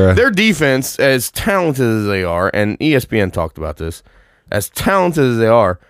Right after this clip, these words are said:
Speaker 2: they are just a group of talented individuals. They are not a cohesive team. Like,
Speaker 1: And losing,
Speaker 2: what
Speaker 1: losing Nick Foles wasn't as big of a deal as we thought it was gonna be, was
Speaker 2: No,
Speaker 1: it?
Speaker 2: no. But when you, what was that one defensive lineman, Jack, who
Speaker 1: Mm-hmm.
Speaker 2: just got that massive
Speaker 1: Jarrett?
Speaker 2: contract? Yeah.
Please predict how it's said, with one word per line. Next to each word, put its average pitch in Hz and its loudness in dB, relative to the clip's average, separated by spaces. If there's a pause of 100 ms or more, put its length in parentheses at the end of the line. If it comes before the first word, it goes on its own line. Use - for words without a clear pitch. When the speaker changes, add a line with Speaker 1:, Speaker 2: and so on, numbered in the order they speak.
(220)
Speaker 2:
they 147 2
are 156 4
just 127 -4
a 117 -4
group 101 -4
of 92 -4 (420)
talented 110 -2
individuals. 85 -4
They 131 4
are 123 2
not 107 0
a 92 -4
cohesive 98 -4
team. 107 -2
Like, 104 -2 (180)
Speaker 1:
And 135 4
losing, 160 4
Speaker 2:
what 139 4
Speaker 1:
losing 147 4
Nick 131 0
Foles 147 2
wasn't 120 4
as 104 2
big 104 0
of 98 2
a 101 0
deal 101 4
as 92 0
we 98 2
thought 135 2
it 131 4
was 95 0
gonna 90 0
be, 85 4
was 156 4
Speaker 2:
No, 190 0
Speaker 1:
it? - -14
Speaker 2:
no. 151 0 (100)
But 139 0
when 147 2
you, 160 -2 (220)
what 202 -6
was 180 -12
that 160 -2
one 135 -4
defensive 117 -6
lineman, 101 -2
Jack, 113 0
who 95 -2
Speaker 1:
Mm-hmm. 90 4
Speaker 2:
just 139 0
got 151 -2
that 127 -6
massive 160 -2
Speaker 1:
Jarrett? 117 4
Speaker 2:
contract? 127 2
Yeah. 123 2